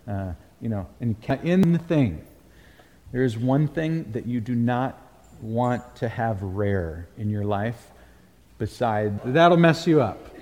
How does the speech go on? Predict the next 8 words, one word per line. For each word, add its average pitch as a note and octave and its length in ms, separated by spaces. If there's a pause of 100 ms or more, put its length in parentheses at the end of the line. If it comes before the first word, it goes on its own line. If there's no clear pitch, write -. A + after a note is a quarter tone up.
(160)
okay? D3+ 380 (1300)
The D#3 100
one F3+ 340
thing G#3+ 260
that F3+ 140
you D#3 120
do D3 140
not D#3 680